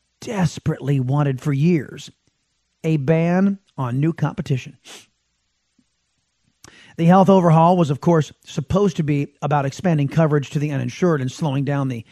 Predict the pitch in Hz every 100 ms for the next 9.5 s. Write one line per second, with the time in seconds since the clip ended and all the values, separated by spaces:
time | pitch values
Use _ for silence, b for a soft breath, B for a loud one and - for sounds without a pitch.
0 | B B B B 185 190 - 185 160 156
1 | 147 151 147 139 170 143 151 131 147 131
2 | - 147 131 - 185 160 147 160 147 113
3 | 113 - b b b b 143 147 139 131
4 | 120 - _ _ 156 160 135 - 180 139
5 | 127 139 120 123 135 117 87 - _ _
6 | _ _ _ _ _ _ - 139 196 214
7 | 208 196 151 - 180 185 165 175 147 160
8 | 147 151 139 127 156 147 143 139 139 147
9 | - - 120 -